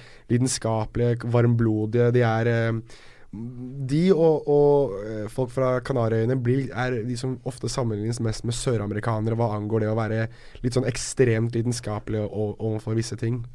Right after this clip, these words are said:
Og de, eh, de er det. De er, eh, og de er, eh, et, eh, veldig, eh, velkommelig folkeslag, holdt jeg på å si. Så, eh, hvis man noen gang drar til Sevilla, så kan man alltid passe, eller vite at det er noen som kommer til å passe på at du har det bra.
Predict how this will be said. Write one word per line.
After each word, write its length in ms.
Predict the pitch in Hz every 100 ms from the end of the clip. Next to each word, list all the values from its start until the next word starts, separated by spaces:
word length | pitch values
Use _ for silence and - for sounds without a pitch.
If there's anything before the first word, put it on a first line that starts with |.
| -
Og 140 | 110
de, 60 | 117 117
eh, 200 | 117 113 113 - - -
de 140 | - 208
er 80 | 247
det. 100 | 220 131
De 80 | 170 180
er, 220 | 190 190
eh, 560 | 190 185 180 175 165 139
og 80 | 147
de 80 |
er, 220 | 156 151 147
eh, 400 | 143 127 107 98 - 151
et, 160 | - 143
eh, 480 | 139 139 135 127 123
veldig, 300 | 131 127 123 147
eh, 380 | 139 135 131 127 - - - -
velkommelig 400 | 135 - 110 104
folkeslag, 560 | 107 113 117 113 117 113
holdt 240 | 110 107
jeg 60 | 110
på 60 | 117
å 20 |
si. 140 | 131 131
Så, 240 | - 127 123
eh, 400 | 120 117 117 - - - -
hvis 140 | 135 151
man 100 | 151
noen 200 | 143 131
gang 160 | 139
drar 160 | 135 117
til 80 | 120
Sevilla, 400 | 120 117 113 135
så 460 | 131 135 131 127 131
kan 100 | 135
man 40 | 117
alltid 180 | 117 120
passe, 220 | 139 - 123 120
eller 160 | 135
vite 240 | 143 113 120
at 80 |
det 160 | 120 135
er 240 | 117 127
noen 120 | 135 123
som 100 | 127
kommer 200 | 143 110
til 40 | -
å 0 |
passe 240 | 139 -
på 80 | 113
at 60 | 117
du 40 |
har 120 | 131 120
det 80 |
bra. 140 | 131